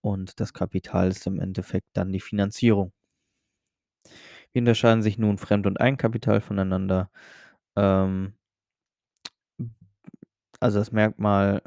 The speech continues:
da hätten wir einmal das Merkmal Kapitalrückfluss bei Liquidation. Beim Fremdkapital ist, kommt das vorrangig aus der Insolvenzmasse, das ist ein Festbetrag. Beim Eigenkapital ist das nachrangig aus der Insolvenzmasse, das ist dann der Restbetrag.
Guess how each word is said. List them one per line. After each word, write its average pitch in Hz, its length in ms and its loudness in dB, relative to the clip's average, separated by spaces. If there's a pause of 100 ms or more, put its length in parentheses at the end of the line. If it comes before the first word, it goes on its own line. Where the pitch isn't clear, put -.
da 101 200 -2
hätten 104 200 -2
wir 104 80 0
einmal 98 160 0
das - 140 -6
Merkmal 101 400 -2
Kapitalrückfluss 98 920 -2
bei 104 180 -2
Liquidation. 101 840 -2 (440)
Beim 92 200 -2
Fremdkapital 98 1300 -2
ist, - 200 -8
kommt 104 220 -4
das 98 140 0
vorrangig 107 760 2
aus 98 240 -4 (360)
der - 100 -6
Insolvenzmasse, 110 1040 0 (300)
das - 80 -14
ist - 60 -12
ein 98 160 -6
Festbetrag. - 800 -2 (400)
Beim 95 180 -8
Eigenkapital 98 640 -4
ist 101 160 -6
das - 240 -8
nachrangig 101 720 -6
aus 151 120 -10
der 92 100 -6
Insolvenzmasse, 98 880 -4
das - 160 -10
ist - 180 -12 (100)
dann 101 200 -2
der 95 180 -2
Restbetrag. - 720 0